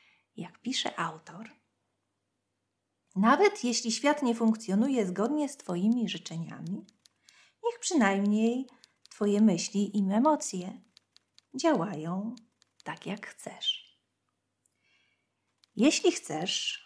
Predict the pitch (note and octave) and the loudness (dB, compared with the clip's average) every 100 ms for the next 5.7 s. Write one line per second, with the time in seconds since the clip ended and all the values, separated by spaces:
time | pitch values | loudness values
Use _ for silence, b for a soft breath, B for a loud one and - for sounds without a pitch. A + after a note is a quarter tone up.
0 | - F#3 - D#4+ F4+ D4 A3+ G3+ - F3+ | -12 -4 4 4 4 4 4 4 0 2
1 | B3 - - E3 E3+ - - - G3 E3+ | 2 2 -8 -4 -4 -2 -6 -8 -6 -4
2 | E3+ - - - F3 F#3 C4 - A3+ F3 | -4 -6 -8 -6 0 2 2 2 2 2
3 | F3 E3 D3 - - G#3 G#3 G3 F#3 F3 | 0 -4 -4 -12 -10 -12 -6 -2 -2 0
4 | G3+ G3+ F3+ E3+ E3 E3+ G3 D4 C4+ G#3+ | -2 -2 -4 -4 -4 2 6 6 6 0
5 | - - D#3 D#3 G#3 C#4 | -2 -8 -10 -6 -8 -8